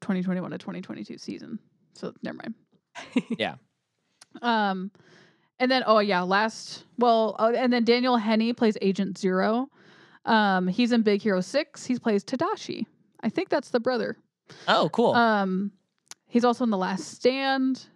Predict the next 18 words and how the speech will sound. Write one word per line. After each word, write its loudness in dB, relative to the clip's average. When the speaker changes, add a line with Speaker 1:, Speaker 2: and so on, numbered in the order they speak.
Speaker 1:
He's -2
in 0
My -2
Father. 0
And 0
a 0
ton 2
of 2
other -2
stuff, -2
some -2
more 0
Big -4
Hero -4
Six -8
voice -6
acting -4
stuff. -4